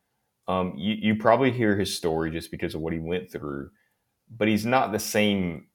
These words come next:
celebrity type that he is now, especially in the state of Tennessee. Same thing with Cade Mays. The amount of attention, the, even the amount of attention that Cade Mays got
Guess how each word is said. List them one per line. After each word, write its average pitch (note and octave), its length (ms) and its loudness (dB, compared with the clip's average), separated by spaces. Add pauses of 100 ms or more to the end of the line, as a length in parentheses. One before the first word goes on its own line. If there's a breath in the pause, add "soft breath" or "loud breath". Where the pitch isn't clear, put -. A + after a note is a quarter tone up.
celebrity E2+ 920 0 (500)
type E2 360 -6
that D2+ 100 -6
he D#2 160 -4
is D2 160 -6
now, D2 280 -8
especially F2 440 -8
in D#2 140 -6
the D2+ 80 -10
state C#2+ 200 -6
of C#2 80 -10
Tennessee. C2 500 -12 (840)
Same G#3+ 200 0
thing G#3+ 120 6
with E3 100 2
Cade D#3+ 240 4
Mays. G#2 300 4
The G2 80 -2
amount C#3 200 0
of A2+ 60 -4
attention, G#2 520 -4
the, E3+ 220 0
even C#4+ 200 4
the C4+ 100 4
amount E3 260 6
of B2+ 100 0
attention C3 420 0
that E2+ 120 -2
Cade G#2 220 4
Mays F#2+ 260 2
got F2 420 2